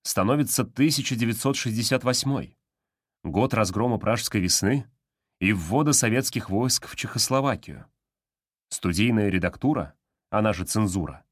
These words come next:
становится все более жесткой. Кажется, через нее не просочится ни один сценарий,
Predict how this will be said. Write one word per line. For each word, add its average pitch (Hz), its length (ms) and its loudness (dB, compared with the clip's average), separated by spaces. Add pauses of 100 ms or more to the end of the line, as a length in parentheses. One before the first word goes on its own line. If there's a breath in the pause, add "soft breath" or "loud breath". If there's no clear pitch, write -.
(380)
становится 127 640 0
все 117 200 0
более 139 440 0
жесткой. - 600 -6 (760)
Кажется, 113 640 0
через 110 280 2
нее 110 260 4
не 135 100 4
просочится 120 580 0
ни 117 220 4
один 143 380 4
сценарий, 131 680 0